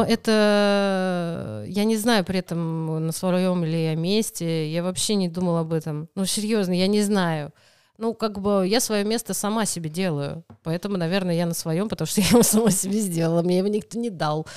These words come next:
Speaker 2: Мне никто его не придумал. Я сама себе его придумала и придумала себе свое место.
Speaker 1: Ты как Шерлок Холмс, который говорил: «Такой работы не существовало, я ее придумал сам».
Speaker 2: Но это факт.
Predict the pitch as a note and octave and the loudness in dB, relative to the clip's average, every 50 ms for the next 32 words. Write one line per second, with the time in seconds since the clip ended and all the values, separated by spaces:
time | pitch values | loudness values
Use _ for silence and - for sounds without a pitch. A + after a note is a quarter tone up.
0 | - - - - - - - F#3+ G3+ A3+ A3 A3 G#3+ - - A3+ G#3+ A3+ A#3 A#3 | -14 -14 -14 -14 -12 -6 0 2 2 4 4 2 0 0 0 0 0 0 0 -2
1 | G#3+ - B3 A3+ G3 E3+ E3+ D#3 E3 F3+ F3+ F3+ - C#4 C#4 B3+ - - F#3+ F#3+ | 0 0 0 -2 0 -2 -2 -2 0 -2 -2 0 0 0 -2 -2 -2 -4 -6 -6
2 | F3+ F3 - - E3+ F3 A#3+ F4+ F#4+ B3+ G#3 G3 - F3+ E3 F3+ A#3+ C#4+ C4 A#3 | -6 -6 -8 -10 -6 -4 -2 -2 0 -2 -2 -2 -4 -4 -4 -4 -4 -2 -4 -4
3 | - - D#3+ F3+ - - - - F#3+ A3 G3 D#3 D#3 - - _ _ B2+ _ - | -4 -6 -10 -10 -10 -10 -10 -10 -8 -6 -6 -8 -8 -10 -14 _ _ _ _ -16
4 | - A#2+ C#3 C3 - - D3+ D3 D3 C#3 - - D#3 A#2 G#2 - - A2+ G#2 A2 | -10 -10 -8 -8 -6 -6 -6 -6 -8 -8 -8 -10 -10 -10 -10 -12 -14 -12 -12 -10
5 | A2 G#2+ G#2 G#2+ G#2+ G#2+ G2 - A2+ - A#2+ A2 A2+ A2 A2+ G#2 - G#2 G#2+ G2 | -10 -8 -6 -6 -6 -6 -8 -12 -10 -8 -6 -6 -6 -6 -8 -10 -8 -10 -10 -10
6 | - A#2 - - - - A#2 B2 B2+ A2+ G#2 G2+ G2 F#2+ F#2 - G2+ G2 G2+ G2+ | -10 -10 -12 -10 -8 -6 -6 -4 -4 -4 -4 -4 -6 -6 -8 -10 -12 -10 -10 -10
7 | G2 F#2+ - - F2 D#2+ D2+ - _ _ _ _ _ _ _ _ _ _ - G3+ | -10 -10 -10 -12 -14 -14 -16 -18 _ _ _ _ _ _ _ _ _ _ -2 0
8 | G3+ G3 F#3+ F#3+ F#3 - F#3 - - F3 E3 D#3+ - - - | 2 2 2 2 0 -2 -6 -6 -4 -4 -4 -4 -8 -16 -20